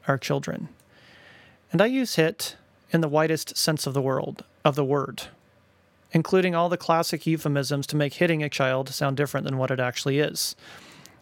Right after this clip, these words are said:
I have kept that vow to myself, and it is a good thing I made that vow long before having children,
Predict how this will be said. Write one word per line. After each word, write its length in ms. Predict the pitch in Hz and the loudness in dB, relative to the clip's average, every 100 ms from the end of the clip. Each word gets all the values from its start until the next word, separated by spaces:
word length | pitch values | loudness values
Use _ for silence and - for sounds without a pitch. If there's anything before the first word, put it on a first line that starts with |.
| - | 2
I 60 | |
have 120 | 175 | 2
kept 220 | - 233 - | 2 0 2
that 140 | 170 | 0
vow 200 | 151 151 | 2 0
to 120 | 151 | 0
myself, 480 | 151 147 147 147 - | 0 0 0 -2 -2
and 80 | 156 | 0
it 100 | 160 | 2
is 100 | 170 | 0
a 40 | |
good 200 | 180 190 | 2 0
thing 200 | - 190 | 2 2
I 60 | 170 | 2
made 220 | 160 151 | 2 0
that 160 | 151 139 | 0 0
vow 460 | 139 131 127 135 - | 0 2 0 -2 -2
long 260 | 147 143 147 | 0 2 2
before 280 | 147 139 | 0 0
having 200 | 139 135 | 0 0
children, 480 | 135 156 139 - - | 0 0 0 -4 -8